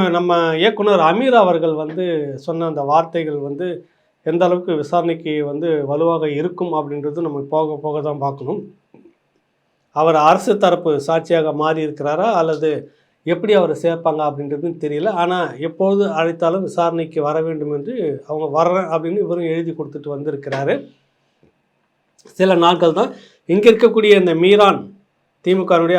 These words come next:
அயலக பிரிவில் இருக்கக்கூடிய மீரான், அவர் வந்து நேரடியா தொடர்பு இருக்கு அப்படின்றத நம்ம சொல்ல வரல. அவருடைய நெட்வொர்க் மூலமாக துபாயில அங்க இருக்கக்கூடிய அந்த சலாவுதீன், அந்த குரூப் நெட்வொர்க் ஜாஃபர் சாதிக்கு கிடைச்சு, அதன் மூலமாக பண பரிவர்த்தனை எங்கெல்லாம் போயிருக்கும். ஏற்கனவே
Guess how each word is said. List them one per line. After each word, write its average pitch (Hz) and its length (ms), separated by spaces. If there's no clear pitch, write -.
அயலக 170 340
பிரிவில் 156 320
இருக்கக்கூடிய 143 420
மீரான், 175 340
அவர் 165 240
வந்து 180 200
நேரடியா 170 380
தொடர்பு 160 280
இருக்கு 147 240
அப்படின்றத 151 420
நம்ம 143 260
சொல்ல 147 240
வரல. 139 220
அவருடைய 190 340
நெட்வொர்க் 214 520
மூலமாக 185 380
துபாயில 180 480
அங்க 156 140
இருக்கக்கூடிய 160 380
அந்த 143 120
சலாவுதீன், 165 480
அந்த 147 160
குரூப் 165 320
நெட்வொர்க் 151 420
ஜாஃபர் 175 400
சாதிக்கு 147 600
கிடைச்சு, 165 300
அதன் 180 240
மூலமாக 196 520
பண 202 260
பரிவர்த்தனை 185 500
எங்கெல்லாம் 175 400
போயிருக்கும். 143 500
ஏற்கனவே 202 380